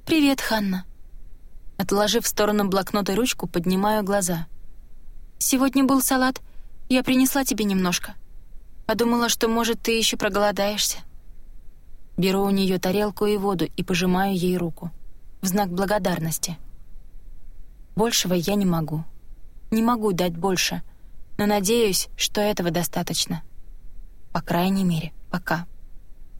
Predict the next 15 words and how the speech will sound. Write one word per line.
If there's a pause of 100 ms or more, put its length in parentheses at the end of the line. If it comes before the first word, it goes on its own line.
(680)
На
какую-то
секунду
показалось,
что
Сара (340)
раздумывает,
не
присесть
ли
рядом
со
мной. (880)
Не
садится.